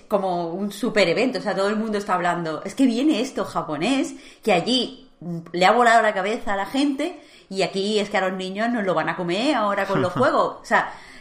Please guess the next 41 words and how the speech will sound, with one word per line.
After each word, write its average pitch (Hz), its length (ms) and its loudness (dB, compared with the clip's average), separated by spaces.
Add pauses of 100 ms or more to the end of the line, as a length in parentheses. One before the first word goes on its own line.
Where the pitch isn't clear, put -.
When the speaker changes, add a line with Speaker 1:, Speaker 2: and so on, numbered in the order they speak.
Speaker 1:
el, 196 360 -4
el 202 160 4
futuro 233 500 0
son 247 140 0
los 226 120 2
juegos 240 300 2
de 214 80 0
cartucho, 196 640 -2
y 175 80 -4
una 175 100 0
de 185 60 2
las 190 100 0
protagonistas 175 600 -2
es, 156 260 -6
"No, 170 260 2
lo, 165 240 0
el 185 120 -4
futuro 196 340 0
es 214 180 0
los 220 180 0
juegos 196 340 0
en 165 180 -2
línea", 180 480 4
y 165 100 -2
está 165 200 -2
ahí 175 160 2
como 180 160 0
Speaker 2:
Joder. 170 160 0
Speaker 1:
ese, 175 400 -2 (840)
ese, 214 340 2
ese 220 440 2
discurso 220 520 0
dentro 196 260 0
del 190 180 -2
guión 180 300 0
que 233 80 0
me 185 60 -2
está 175 160 -6
pareciendo 208 280 -2
súper 240 360 2
interesante. 180 720 -2